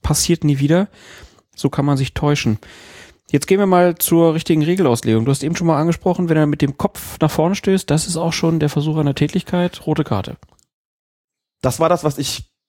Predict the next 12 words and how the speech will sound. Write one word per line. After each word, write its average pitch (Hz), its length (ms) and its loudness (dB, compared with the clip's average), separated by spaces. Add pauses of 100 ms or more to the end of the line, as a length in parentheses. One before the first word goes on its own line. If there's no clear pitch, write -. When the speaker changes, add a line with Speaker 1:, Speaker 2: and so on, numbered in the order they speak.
(520)
Speaker 2:
als 127 180 -2
ersten 147 260 0
Eindruck 104 320 -2
hatte, 107 160 -2
nachdem 110 260 0
ich 117 80 -4
die 120 80 -4
Szene 123 260 2
dann 113 120 2
nochmal 113 280 0
gesehen 104 380 -2
habe. 85 180 -10